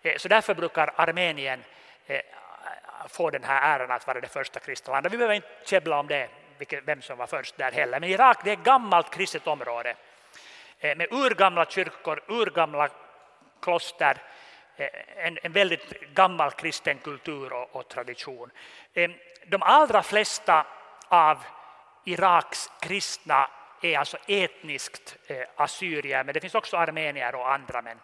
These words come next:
de flesta är assyrier. År tjugohundratre, det var ju det året som ni minns när, när den U S A-ledda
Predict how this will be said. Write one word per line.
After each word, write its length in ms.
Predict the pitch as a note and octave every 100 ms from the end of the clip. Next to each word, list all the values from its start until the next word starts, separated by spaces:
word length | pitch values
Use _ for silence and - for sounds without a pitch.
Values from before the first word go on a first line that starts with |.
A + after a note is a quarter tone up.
| _
de 100 | -
flesta 400 | C3 C#3 - B2+
är 40 | A#2+
assyrier. 540 | A#2 - A#2+ - B2 - _ _ _ _ _ _ - - - - -
År 140 | G#3+ G#3
tjugohundratre, 1080 | - E4 B3+ G#3+ G3+ F3+ G3+ A3 E3 F#3 - - - - _ _ - - - _ _ _
det 100 | -
var 80 | G3+
ju 60 | G#3
det 80 | G#3+
året 400 | G#3+ G3+ E3+ -
som 180 | F3+
ni 80 | E3
minns 520 | F#3+ A3 - - - -
när, 380 | E3 E3 D#3 - - - -
när 340 | E3 D#3 D3 - - - - _ _
den 140 | E3+
U 140 | E3 F3+
S 160 | -
A-ledda 640 | G#3+ F#3+ D#3 D3 C#3 D3